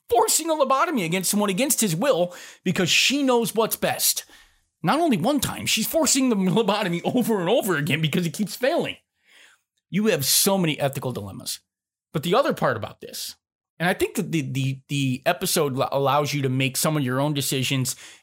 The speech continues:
as well as trying to suggest what it does think the right path for a lot of these things are. But in addition,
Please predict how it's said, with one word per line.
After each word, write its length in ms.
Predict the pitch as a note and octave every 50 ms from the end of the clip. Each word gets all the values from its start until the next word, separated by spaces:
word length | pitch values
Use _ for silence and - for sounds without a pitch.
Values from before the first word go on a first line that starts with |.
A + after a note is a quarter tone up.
| _ -
as 280 | E3+ E3 E3+ D#3+ C3
well 340 | C3 B2+ D#3+ E3+ E3+ E3 D#3+ D3+
as 300 | D3+ D3 C#3+ C#3 B2+ -
trying 340 | - - E3+ D3+ D3 C#3+ C3
to 80 | C#3
suggest 460 | C3 - D3 C3 A#2+ D3 C#3 C3 - -
what 160 | C3+ C#3 C3+
it 140 | B2+ A#2 -
does 240 | - C3 C#3+ C#3 C3+
think 240 | - D3+ C3+ B2+ -
the 80 | C3
right 360 | A#2+ A2+ A#2+ C3 B2+ C#3 -
path 280 | - - D3 B2 A#2+ -
for 140 | - - A#2+
a 60 | A2+
lot 180 | A#2+ A#2 A#2 A2+
of 60 | A2+
these 180 | A2+ G#2+ -
things 240 | - - G#2+ A2 A2
are. 180 | A#2+ G2 - - - - - - - - _ _ _ _ _ _ _ _ _ -
But 120 | - F#3+ G3
in 100 | G3+ G3+
addition, 560 | G3 D3+ - G#3 G3+ - - F#3+ F#3 F#3 F3